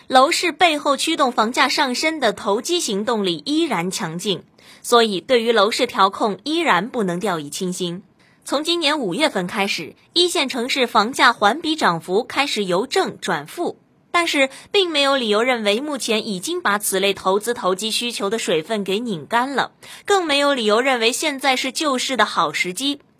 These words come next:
对于一线城市地方政府来说，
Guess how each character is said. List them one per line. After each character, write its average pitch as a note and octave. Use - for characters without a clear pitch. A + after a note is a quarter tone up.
对 C#4
于 B3
一 D4+
线 C#4+
城 G#3
市 A#3
地 A3
方 G#3+
政 G#3
府 F3+
来 E3+
说， G3